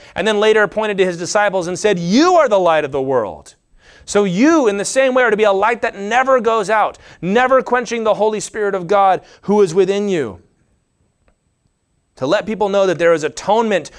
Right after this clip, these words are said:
to be found in the Holy of Holies. To be shining out that light among the people so that they know where God may be found.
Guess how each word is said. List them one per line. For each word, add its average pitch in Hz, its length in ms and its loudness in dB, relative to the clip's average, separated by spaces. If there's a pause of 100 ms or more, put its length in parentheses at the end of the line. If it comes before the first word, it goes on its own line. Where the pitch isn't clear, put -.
(120)
to 165 80 -6
be 156 120 0
found 170 480 -4
in 143 80 -8
the 135 100 -6
Holy 139 320 -6
of 113 120 -8
Holies. 120 760 -8 (640)
To - 40 -20
be 139 80 -6
shining 202 480 -2
out 185 160 -4
that 175 180 0
light 160 280 -2
among 156 380 -6
the 147 80 -8
people 139 480 -10 (180)
so 151 120 -4
that 147 140 -4
they 135 120 -6
know 143 320 -2
where 131 200 0
God 120 300 -4
may 117 140 -8
be 107 140 -10
found. 87 600 -12